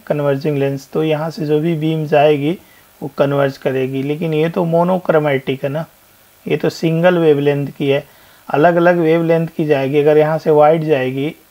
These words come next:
ठीक है ना, तो white जाएगी, तो सबसे जो कम है वो कौन सा deviate होता है? red। सबसे ज़्यादा violet। तो अगर यहाँ से मैं white भेजूँ, यहाँ से मैं ये वाली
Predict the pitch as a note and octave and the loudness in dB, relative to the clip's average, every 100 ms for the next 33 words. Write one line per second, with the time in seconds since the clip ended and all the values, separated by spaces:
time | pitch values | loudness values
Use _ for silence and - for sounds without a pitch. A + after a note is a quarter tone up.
0 | - D#3 D#3+ G3 - - D#3+ C#3+ D3 D#3 | -8 -4 -4 -6 -12 -4 0 4 4 4
1 | D#3 D3+ D3+ E3+ F#3+ _ _ _ - D#3+ | 4 4 2 -2 -4 _ _ _ -10 -2
2 | D#3 C#3 F#3+ F#3 F#3+ E3+ - E3+ F#3+ D#3+ | -2 0 -6 -4 -4 -6 0 2 2 -2
3 | D3+ - D3+ D3+ E3 E3+ E3+ F3+ E3 D#3+ | -4 -6 -6 -6 -2 -2 0 0 0 0
4 | D#3 D3 C#3 C#3 C#3 C#3 C3 D3 - _ | 0 0 0 -2 -4 -6 -6 -10 -12 _
5 | _ - D3+ D3 C3+ D3 - E3 - F3 | _ -6 0 2 0 -2 -8 -8 -6 -2
6 | D#3+ D#3 E3 F3 C#3 B2+ B2+ B2+ - _ | 2 4 4 0 0 -2 -4 -6 -10 _
7 | _ _ _ F#3+ D3 D3+ E3+ E3 F3 F#3 | _ _ _ -2 2 4 4 4 0 -2
8 | F3 D#3+ D3 E3 E3 D3+ C3+ D3 C#3 C#3 | 0 4 4 4 0 0 -2 -2 -6 -6
9 | D3 D3 D#3 D3+ C#3+ D3 D#3+ D#3 D#3 | -6 -4 -4 -4 -4 0 2 2 2